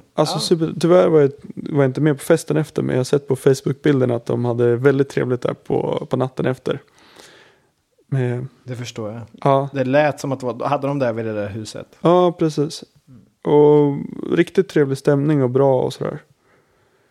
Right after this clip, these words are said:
Speaker 1: Jag har ändå varit runt på en del kappseglingar, men, eh, här var det liksom på riktigt bra stämning. Det var rikt-, riktigt trevligt och öppet och alla satt och surrade och, eh, familjärt.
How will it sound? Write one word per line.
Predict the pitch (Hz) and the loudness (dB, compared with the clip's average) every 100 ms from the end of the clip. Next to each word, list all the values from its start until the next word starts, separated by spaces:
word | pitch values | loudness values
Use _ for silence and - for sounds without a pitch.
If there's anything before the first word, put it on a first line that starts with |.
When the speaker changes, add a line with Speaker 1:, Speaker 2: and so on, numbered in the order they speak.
| _ _ - - - | _ _ -20 -16 -8
Speaker 1:
Jag | - | 0
har | 160 | 2
ändå | 165 | 4
varit | 151 | 4
runt | 190 185 | 2 2
på | 147 | 0
en | 139 | -2
del | 127 | -2
kappseglingar, | 139 - 151 131 - - | -4 0 2 2 -2 -2
men, | 127 127 127 | -2 -2 0
eh, | 123 127 127 151 185 _ _ - - | 0 -2 -4 -10 -16 _ _ -16 -4
här | 165 | -2
var | 165 220 - | 2 2 2
det | |
liksom | 139 - _ _ | -4 -10 _ _
på | - | 0
riktigt | 190 - - - 147 | 0 0 -8 -6 -4
bra | 156 135 131 | -2 0 0
stämning. | - 139 135 - 147 _ _ | -2 -4 -2 -6 -10 _ _
Det | - | 0
var | 175 165 165 | 2 2 2
rikt-, | 156 _ _ - | -4 _ _ -6
riktigt | 165 160 151 | -4 -4 -2
trevligt | 160 147 139 - | 0 2 2 0
och | |
öppet | 143 - - 139 - | -2 -2 -2 -2 0
och | 143 131 131 - - _ _ | 0 0 -2 -16 -20 _ _
alla | - 147 147 | 0 2 2
satt | 147 143 | -2 -2
och | 139 | -4
surrade | - 139 135 131 | 2 4 2 2
och, | 131 123 123 131 _ _ _ _ _ _ _ _ _ _ _ _ _ _ _ _ - | 0 0 -2 -8 _ _ _ _ _ _ _ _ _ _ _ _ _ _ _ _ -8
eh, | - 170 - | -6 -6 -8
familjärt. | - 175 175 160 190 - 143 - | -2 0 0 -2 -2 -4 -8 -16